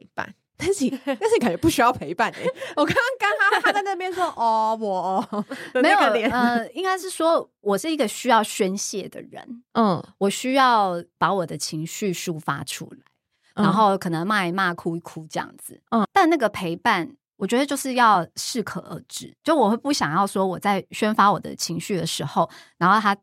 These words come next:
Speaker 3: 就来跟我说，“我跟你说，你这个就是要怎么样怎么样。”我就会爆炸。
Speaker 2: 哎，这个不行耶。
Speaker 3: 我就会爆炸。
Speaker 1: 嗯，对。
Speaker 2: 这个不行。
Speaker 3: 对。
Speaker 2: 所以今天我们也不能这样对我们的另一半。如果他回来说他的工作不顺利的时候，因为我觉得女生很常会这样。
Speaker 1: 我觉得我，
Speaker 3: 嗯。
Speaker 1: 对，我有，
Speaker 2: 我有这样过，
Speaker 1: 嗯。
Speaker 2: 然后他有跟我表达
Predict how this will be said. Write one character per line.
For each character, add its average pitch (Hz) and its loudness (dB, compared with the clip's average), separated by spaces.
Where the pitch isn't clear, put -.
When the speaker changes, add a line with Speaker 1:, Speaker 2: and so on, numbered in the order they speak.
Speaker 3:
就 226 -4
来 165 0
跟 185 -4
我 156 -2
说 170 -4
，“我 165 -2
跟 208 -4
你 - -6
说， 170 -6
你 - -6
这 240 -10
个 165 -4
就 170 -8
是 160 -8
要 151 -6
怎 - -12
么 147 -16
样 160 -10
怎 - -16
么 139 -18
样。” - -12
我 175 -8
就 185 -4
会 202 -2
爆 - 0
炸。 - -
Speaker 2:
哎， 269 4
这 349 4
个 294 4
不 269 2
行 - -4
耶。 131 -8
Speaker 3:
我 190 -2
就 170 2
会 214 0
爆 175 2
炸。 311 -2
Speaker 1:
嗯， 240 -2
对。 - -12
Speaker 2:
这 339 2
个 247 4
不 233 -2
行。 175 -2
Speaker 3:
对。 214 -20
Speaker 2:
所 349 6
以 - 8
今 311 -2
天 311 4
我 262 4
们 156 0
也 - -4
不 - -4
能 165 0
这 180 -2
样 175 0
对 185 0
我 - -2
们 - -12
的 - -12
另 156 -2
一 - -8
半。 - -4
如 247 -2
果 254 4
他 233 -2
回 196 -2
来 151 0
说 196 2
他 202 0
的 190 0
工 170 -2
作 170 2
不 - -4
顺 156 -4
利 156 -8
的 - -12
时 - -12
候， - -8
因 370 2
为 466 8
我 320 6
觉 247 4
得 254 4
女 220 -2
生 208 -2
很 196 -2
常 - -10
会 160 -4
这 - -10
样。 - -12
Speaker 1:
我 285 -2
觉 311 -2
得 359 4
我， 339 0
Speaker 3:
嗯。 175 -6
Speaker 1:
对， 330 2
我 269 0
有， 269 6
Speaker 2:
我 359 4
有 285 4
这 226 0
样 202 2
过， 196 0
Speaker 1:
嗯。 202 -4
Speaker 2:
然 208 2
后 262 4
他 277 4
有 240 4
跟 190 0
我 180 0
表 147 0
达 - -6